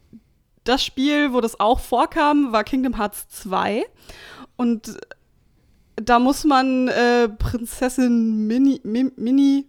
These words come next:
Mi-, Mini, Mimi, Mini, ähm, zu, zu dem Thronsaal bringen, während Herzlose einen die ganze Zeit angreifen. Und, ähm, immer darauf achten, dass sie nicht, äh,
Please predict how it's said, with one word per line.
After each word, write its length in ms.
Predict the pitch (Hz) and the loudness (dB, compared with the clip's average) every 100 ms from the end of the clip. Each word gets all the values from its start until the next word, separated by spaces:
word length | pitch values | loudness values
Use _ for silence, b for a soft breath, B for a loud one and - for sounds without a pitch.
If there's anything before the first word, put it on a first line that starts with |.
| _ | _
Mi-, 160 | 202 - 208 - | -18 -16 -18 -20
Mini, 380 | 233 277 349 320 | -16 -10 -10 -10
Mimi, 360 | 233 277 311 302 | -8 -4 -4 -4
Mini, 460 | 214 269 247 190 180 b b b | 2 4 4 2 -8 b b b
ähm, 360 | 233 233 226 208 b b b _ _ _ _ - - | 0 0 -2 -6 b b b _ _ _ _ -18 -16
zu, 680 | - 247 240 226 208 208 196 | -6 2 4 4 2 -6 -10
zu 160 | - 233 | -6 -2
dem 140 | 233 | -2
Thronsaal 640 | - - 233 262 220 180 202 | 0 0 4 2 2 0 0
bringen, 300 | 202 208 214 | 0 0 -2
während 260 | 208 208 | -2 -4
Herzlose 440 | 214 214 - 208 180 | -4 -6 -6 -8 -6
einen 100 | 180 | -4
die 60 | 190 | -4
ganze 160 | 196 | -4
Zeit 80 | 202 | -6
angreifen. 680 | - 196 - 160 190 - 196 B B B B | -6 -6 -4 -4 -4 -6 -12 B B B B
Und, 480 | - 214 214 214 202 - | -4 -2 -2 -4 -8 -8
ähm, 760 | - 214 214 214 214 208 202 - - - | -2 0 -2 -4 -4 -6 -8 -10 -16 -8
immer 160 | 233 | -4
darauf 200 | 220 202 208 | -4 -4 -4
achten, 260 | 196 226 | -4 -4
dass 140 | 202 - | -4 -4
sie 120 | 220 | -4
nicht, 500 | 214 - - - - | -4 -6 -16 -14 -6
äh, 480 | 202 214 208 202 | -2 0 -2 -2